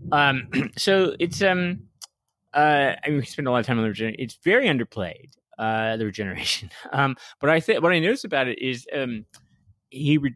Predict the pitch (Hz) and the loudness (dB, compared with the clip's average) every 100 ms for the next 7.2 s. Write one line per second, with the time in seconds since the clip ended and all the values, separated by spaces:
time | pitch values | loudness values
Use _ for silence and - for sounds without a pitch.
0 | - 156 160 123 170 214 131 104 - 120 | 2 2 2 0 2 4 2 -2 -4 -4
1 | - - 202 294 - 117 - - 117 113 | -4 0 2 2 2 0 0 -4 -4 -2
2 | 110 113 113 101 185 214 170 - 156 - | -2 -2 -6 -2 2 2 2 0 0 0
3 | 131 - 127 113 76 - _ - 110 - | -4 -6 -4 -2 -2 -8 _ -8 -6 -2
4 | 107 92 90 - - - 117 101 - - | -2 -2 -6 -12 -6 2 2 2 -4 -20
5 | - - _ _ _ - 123 127 123 120 | -20 -20 _ _ _ 0 2 4 4 4
6 | 117 - 131 127 120 - - - 139 139 | 2 -2 -2 -2 -4 -10 -10 -4 -2 0
7 | 139 131 | -2 -4